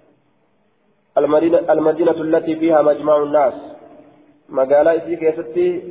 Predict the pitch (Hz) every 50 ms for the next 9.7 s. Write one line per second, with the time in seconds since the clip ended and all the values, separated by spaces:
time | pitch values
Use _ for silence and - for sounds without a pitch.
0 | - - - - - - - 127 127 135 143 151 165 165 165 - 170 160 156 156
1 | 156 160 165 165 165 160 170 160 156 151 160 160 160 147 151 135 117 - - -
2 | - - - - - - _ _ _ _ - - - 175 160 160 156 151 143 147
3 | 139 151 151 139 120 110 - - - - - - - - - _ _ _ _ _
4 | _ _ _ _ _ _ _ _ _ _ _ _ _ _ _ _ _ _ _ _
5 | _ _ _ _ - 139 143 156 156 156 165 180 180 180 175 175 175 180 185 -
6 | - 175 175 170 156 131 - - 139 160 165 160 180 180 175 - 170 151 135 113
7 | - 110 135 160 175 170 175 175 170 165 175 175 180 180 185 185 180 175 185 180
8 | 180 - 180 - - - - - - - - _ _ _ _ - 139 135 139 165
9 | 170 175 175 175 180 175 170 170 170 175 180 190 190